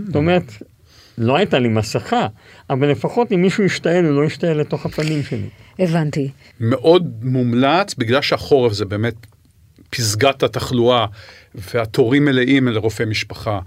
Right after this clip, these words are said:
Speaker 3: ו-, וכולי, באמת לנסות לעשות את זה ב-, בהכנה לקראת החורף,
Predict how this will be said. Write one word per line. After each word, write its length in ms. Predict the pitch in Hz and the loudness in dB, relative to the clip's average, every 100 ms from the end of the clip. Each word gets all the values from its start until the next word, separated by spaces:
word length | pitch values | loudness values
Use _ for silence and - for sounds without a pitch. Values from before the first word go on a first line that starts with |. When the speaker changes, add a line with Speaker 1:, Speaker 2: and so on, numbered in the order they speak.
| - - - _ - | -14 -20 -20 _ -6
Speaker 3:
ו-, 280 | 104 101 107 | -2 -2 -2
וכולי, 420 | 104 - 156 214 | -4 -2 0 2
באמת 580 | 139 110 117 147 202 202 | 2 0 0 0 -2 0
לנסות 420 | 160 131 175 170 | -2 -2 -4 -4
לעשות 360 | 170 - 165 170 | -4 -2 -4 -4
את 80 | 151 | -4
זה 80 | 147 | -2
ב-, 340 | 135 143 139 135 120 | 2 4 4 0 0
בהכנה 420 | 127 - 151 175 | -2 0 2 2
לקראת 440 | 170 - 143 147 | 0 0 0 0
החורף, 600 | - - 101 98 92 - | -2 -4 -6 -6 -12 -20